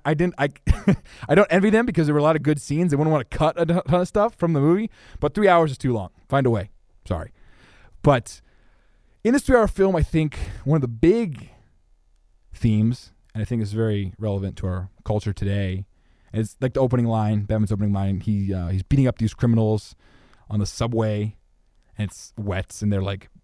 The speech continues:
you know, beating this guy up, and then they hear his footsteps in the alley, and they're like, "Shoot, it's Batman," and then he beats all, beats them all up. Very cool. But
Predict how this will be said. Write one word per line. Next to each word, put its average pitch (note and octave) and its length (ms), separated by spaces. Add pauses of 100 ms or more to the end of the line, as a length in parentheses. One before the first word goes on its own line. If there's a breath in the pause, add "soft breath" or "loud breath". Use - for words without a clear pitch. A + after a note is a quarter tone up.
(120)
you G2+ 80
know, F2+ 120
beating A2 240
this G#2 120
guy G2+ 240
up, G#2 380
and G2 160
then G2 120
they G2+ 80
hear A2 200
his G#2+ 120
footsteps A2 500
in G#2 80
the F#2+ 100
alley, C3 420
and A2+ 100
they're G2 80
like, F#2 180
"Shoot, - 720 (600)
it's - 120
Batman," G2+ 800
and G2+ 100
then G2+ 60
he G2 60
beats G2+ 240
all, F#2+ 120
beats G2 180
them F2+ 80
all F#2 140
up. F2+ 120 (120)
Very G2+ 200
cool. F#2 380 (540 soft breath)
But - 460